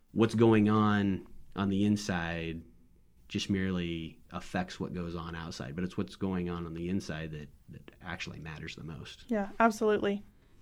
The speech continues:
Speaker 2: Just being, being intentional about focusing on that and keeping that as your highest priority.
Speaker 1: Yeah.
Speaker 2: So since that's completely different than the way that most people are taught to coach, what have been some of the challenges with being a coach for Christ?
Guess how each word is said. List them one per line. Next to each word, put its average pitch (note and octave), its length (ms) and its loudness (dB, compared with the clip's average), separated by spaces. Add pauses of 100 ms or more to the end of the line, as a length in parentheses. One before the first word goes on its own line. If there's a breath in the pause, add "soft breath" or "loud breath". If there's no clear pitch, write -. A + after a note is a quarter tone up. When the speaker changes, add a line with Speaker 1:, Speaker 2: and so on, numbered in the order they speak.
(140)
Speaker 2:
Just G#3 280 -2
being, A3 460 6 (120)
being B3 180 10
intentional A#3+ 460 8
about G#3 220 10
focusing A#3 440 6
on G#3 120 6
that G3+ 180 8
and G#3 140 2
keeping G#3+ 220 2
that F#3+ 260 4
as G#3 80 0
your G3+ 100 0
highest G3+ 380 0
priority. G#3 680 6 (100)
Speaker 1:
Yeah. - 120 -6 (680)
Speaker 2:
So B3+ 240 10
since B3 260 8
that's - 460 6 (280)
completely B3 480 8
different G#3 600 4
than G3 560 4 (180)
the A3+ 160 2
way G#3 320 8
that G#3 160 4
most B3 260 6
people B3+ 220 4
are A3 120 8
taught A3 260 0
to A#3+ 80 -2
coach, A3 420 2 (300)
what A#3+ 160 4
have D4 140 2
been C#4+ 200 6
some B3+ 220 6
of A#3 120 8
the G#3 120 4
challenges G#3 880 2
with G#3+ 440 4
being G#3+ 440 2
a F#3+ 280 -2
coach G3 240 -2
for - 100 -12
Christ? - 640 -6